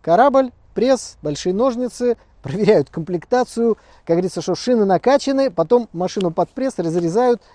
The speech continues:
грузят на корабль. Ну, то есть уничтожают, по большому счету. А Советский Союз становился перед выбором. Либо заплатить за эту машину,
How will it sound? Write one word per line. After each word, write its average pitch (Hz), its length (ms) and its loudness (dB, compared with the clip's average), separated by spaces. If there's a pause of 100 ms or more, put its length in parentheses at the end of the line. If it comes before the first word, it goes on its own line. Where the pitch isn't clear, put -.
грузят 185 420 -4
на 160 100 -6
корабль. 117 340 -2
Ну, 190 100 -2
то 220 120 -2
есть - 100 -8
уничтожают, 170 580 -6
по 113 100 -14
большому 123 360 -8
счету. 104 340 -14 (380)
А 156 220 0
Советский 180 400 -4
Союз 214 480 -2
становился 175 540 -6
перед 180 260 -6
выбором. 127 360 -4 (200)
Либо 180 420 -2
заплатить 143 640 -4
за 254 60 0
эту 262 160 -4
машину, 254 500 -4